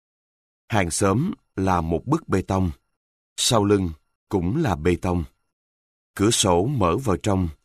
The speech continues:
nhìn ra là hố sâu hun hút từ tầng bốn. Nó là khe hẹp giữa hai ngôi nhà, nhưng đủ để khí trời luồn vào. Sáng hôm ấy, trời mưa nhẹ, Ed nằm im, ráng không thở nữa.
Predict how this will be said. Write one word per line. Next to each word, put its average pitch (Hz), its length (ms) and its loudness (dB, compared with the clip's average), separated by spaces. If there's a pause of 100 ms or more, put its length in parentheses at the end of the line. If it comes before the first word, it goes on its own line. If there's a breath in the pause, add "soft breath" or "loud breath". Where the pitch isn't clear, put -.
(460)
nhìn 101 240 2
ra 98 280 0
là 95 120 2
hố 90 240 -2
sâu 104 300 0
hun 95 200 -2
hút 143 220 -2 (300)
từ 90 240 2
tầng 85 300 -2
bốn. 92 320 2 (500)
Nó 113 260 2
là 170 120 0
khe 104 240 -2
hẹp 87 260 -2 (160)
giữa 87 320 0
hai 123 280 -2
ngôi 92 220 0
nhà, 87 400 -4 (460)
nhưng 95 500 0
đủ 87 420 0
để 90 140 0
khí 87 260 -4
trời 87 220 2
luồn 80 240 -2
vào. 78 340 -6 (1120)
Sáng 113 300 -2
hôm 117 220 0
ấy, 104 300 0 (300)
trời 87 300 2
mưa 87 180 -2
nhẹ, 80 420 -6 (500)
Ed 127 220 -4
nằm 87 280 -4
im, 92 280 0 (440)
ráng 104 340 -2
không 101 260 -2
thở 85 220 -2
nữa. 87 340 -2